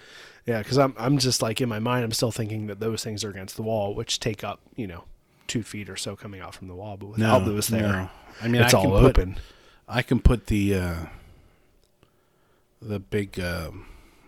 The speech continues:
Speaker 2: the shelves we made for the old, for the old apartment.
Speaker 1: Mm-hmm.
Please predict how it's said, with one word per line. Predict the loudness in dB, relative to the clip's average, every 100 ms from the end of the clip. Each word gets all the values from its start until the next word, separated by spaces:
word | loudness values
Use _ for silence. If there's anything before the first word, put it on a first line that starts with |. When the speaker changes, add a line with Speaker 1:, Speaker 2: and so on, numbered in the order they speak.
| -20
Speaker 2:
the | -16 -14 -8
shelves | -4 -2 -2 -6 -6
we | -4 -2
made | 0 0 -4 -10
for | -10 -6
the | -4
old, | -4 -8 -16 -4
for | -2
the | 0
old | 0
apartment. | 0 -2 0 -4 -6 -2
Speaker 1:
Mm-hmm. | 0 2